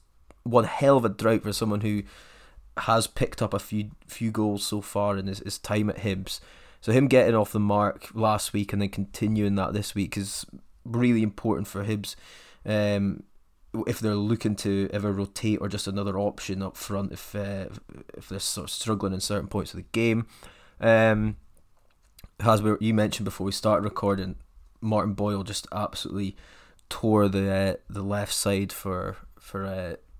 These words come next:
Ross County, a new one, uh, in this game. Just so many times where he was ghosting past, uh, the guys down the, uh,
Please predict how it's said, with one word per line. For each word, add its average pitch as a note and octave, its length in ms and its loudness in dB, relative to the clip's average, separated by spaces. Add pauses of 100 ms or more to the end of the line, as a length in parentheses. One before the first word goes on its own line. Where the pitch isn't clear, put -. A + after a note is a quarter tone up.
(180)
Ross G2+ 280 -4
County, F#2+ 460 -4
a G2+ 80 -4
new G2 240 0
one, F2+ 260 -6 (160)
uh, G#2 40 -4
in D#2+ 220 -6
this G2 200 -4
game. F#2+ 240 -6
Just - 280 -12 (640)
so - 280 2
many G#2+ 160 4
times G2+ 320 0
where F#2+ 100 -4
he F#2+ 60 -4
was G2 140 -8 (160)
ghosting G2+ 520 -2
past, - 720 -4
uh, G2 440 -2 (800)
the G#2+ 160 -8
guys G2 320 0
down G2+ 200 -4
the, G2 200 -4
uh, F#2 160 -6